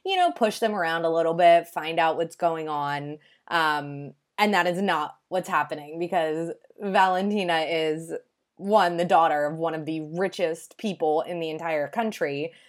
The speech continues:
And I think that, you know, they already know one another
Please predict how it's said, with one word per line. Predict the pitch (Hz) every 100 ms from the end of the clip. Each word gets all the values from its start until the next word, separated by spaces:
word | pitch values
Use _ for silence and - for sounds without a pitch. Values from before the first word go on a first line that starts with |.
| -
And | 180 170
I | 170
think | 214 190 170
that, | 180 160 151
you | - 180
know, | 156 143 143
they | 180 170
already | 156 143 139 143
know | 135 135
one | 135 117
another | 123 131 98 87 85 175